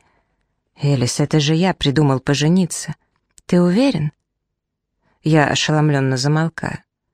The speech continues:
Неизвестно, как бы выглядела история наших отношений, если бы её рассказала Элис. Вопрос про свадьбу задал ты, Джейк.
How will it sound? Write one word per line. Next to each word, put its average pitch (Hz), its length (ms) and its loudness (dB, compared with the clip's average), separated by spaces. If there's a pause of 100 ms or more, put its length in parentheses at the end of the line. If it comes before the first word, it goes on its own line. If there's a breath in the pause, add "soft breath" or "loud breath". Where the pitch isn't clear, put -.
(580)
Неизвестно, 151 540 2
как 131 180 -2
бы 147 120 2
выглядела 143 440 2
история 143 380 0
наших 135 380 -2
отношений, 143 600 0 (300 loud breath)
если 156 260 0
бы 147 140 4
её 147 200 2
рассказала 151 600 0
Элис. 156 480 -4 (1160)
Вопрос 185 460 0
про 170 160 0
свадьбу 156 400 0
задал 143 380 0
ты, 180 180 -2
Джейк. - 480 -4